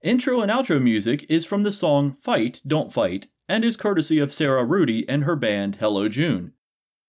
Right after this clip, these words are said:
You can find their work on bandcamp dot com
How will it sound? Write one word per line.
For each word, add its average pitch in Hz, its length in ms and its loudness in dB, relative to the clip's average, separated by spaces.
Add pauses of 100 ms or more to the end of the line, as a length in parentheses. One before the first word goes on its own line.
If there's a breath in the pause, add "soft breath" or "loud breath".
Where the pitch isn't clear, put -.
You 101 160 -6
can 110 180 0
find 135 300 2
their 165 140 2
work 185 360 -2
on 170 240 -2
bandcamp 202 600 -2
dot 214 240 -2
com 175 440 -2